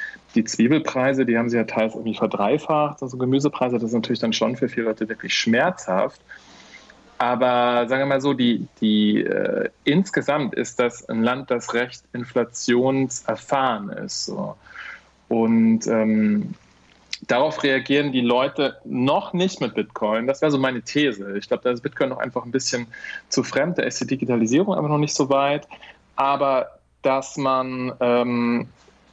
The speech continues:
in irgendeiner Weise sein Vermögen in Werte parkt, die inflationssicher sind,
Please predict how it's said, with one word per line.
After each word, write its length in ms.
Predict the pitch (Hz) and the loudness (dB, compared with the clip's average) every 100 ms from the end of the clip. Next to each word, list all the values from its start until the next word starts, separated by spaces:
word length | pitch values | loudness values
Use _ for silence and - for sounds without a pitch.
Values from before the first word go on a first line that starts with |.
| - | -2
in 200 | 131 131 - | -2 -2 -4
irgendeiner 440 | 147 151 175 180 160 | 0 2 2 2 2
Weise 260 | 147 147 | 2 0
sein 200 | 139 135 | -2 -4
Vermögen 800 | 127 131 123 135 180 196 190 185 - | -2 -2 0 4 4 4 2 0 0
in 380 | 147 143 139 - _ | -2 0 -2 -4 _
Werte 500 | 120 113 135 170 - | -4 2 2 2 -2
parkt, 440 | 180 - 135 117 - _ 135 | -4 -2 -2 -2 -10 _ -4
die 500 | 123 123 123 123 - | -2 2 2 0 -2
inflationssicher 880 | 131 127 123 - 240 226 117 - 101 | -4 -2 -2 2 0 0 -2 -2 -4
sind, 400 | 104 101 101 | -2 -2 -2